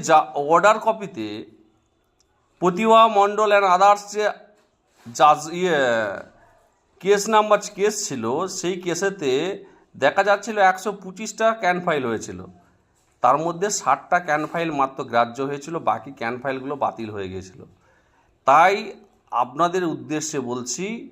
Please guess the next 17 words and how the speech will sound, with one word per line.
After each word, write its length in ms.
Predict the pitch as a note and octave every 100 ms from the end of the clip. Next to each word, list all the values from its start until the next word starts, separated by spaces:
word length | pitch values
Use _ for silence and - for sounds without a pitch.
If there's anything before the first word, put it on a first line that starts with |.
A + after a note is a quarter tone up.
| _ _ _ _ -
যে 300 | G2 C3 C#3+ D3 D3 - - _ _
প্রাইমারি 540 | B2+ E3 G3 A3 A3+
ওএমআর 460 | G#3+ F#3+ G3+ G#3+ A3 A3
চ্যালেঞ্জকে 420 | G3+ G3 F3+ F3
কেন্দ্র 340 | D#3 D3+ D#3
করে 260 | D#3 E3+ F#3 G3 G3 - _ _ B2
যদি 200 | C3+ C3+
পিটিশনার 580 | C3+ C#3 F#3 G3 G3+ F#3
হতে 240 | D3+ D3
চান, 440 | C3 D3 D#3 F#3 F3+ - _ _
তাহলে 320 | D3+ F#3+ F#3+
নির্দিষ্ট 640 | E3 E3+ E3 E3 F#3+ F#3+ G3 F#3+
ফর্মুলা 500 | C#3 D3+ D#3+ D#3 D3
ম্যানেজ 420 | C3+ C3 D3+ D3+ C#3+
করে, 240 | E3 F#3 G3+ G3+ - _ _
মেনটেন 560 | B2 C#3+ D#3 D#3+ E3+ E3+ E3
করে, 220 | E3